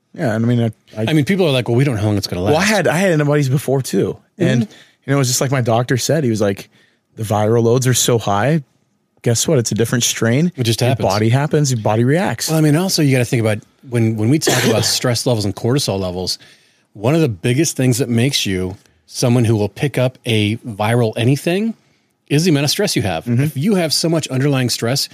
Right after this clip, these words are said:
Speaker 2: you don't realize that you've already knocked down all of your natural immunity.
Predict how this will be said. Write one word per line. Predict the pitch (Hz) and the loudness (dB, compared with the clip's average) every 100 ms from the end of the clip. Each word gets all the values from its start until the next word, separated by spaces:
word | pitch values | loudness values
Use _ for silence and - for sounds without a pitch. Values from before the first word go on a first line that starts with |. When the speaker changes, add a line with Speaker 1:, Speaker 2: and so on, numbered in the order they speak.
| - _ _ _ | -18 _ _ _
Speaker 2:
you | 117 175 | 0 0
don't | 190 131 | 2 0
realize | 143 131 | 2 2
that | 104 | -2
you've | 120 | -2
already | 127 120 | 0 2
knocked | 113 120 123 - | 2 2 -2 -4
down | 123 113 107 - | -2 0 -4 -6
all | 113 127 165 | -4 0 0
of | 123 | 0
your | 117 110 110 | 0 2 2
natural | 107 110 - 101 | 0 0 -2 -2
immunity. | 98 135 123 95 | 2 2 2 -2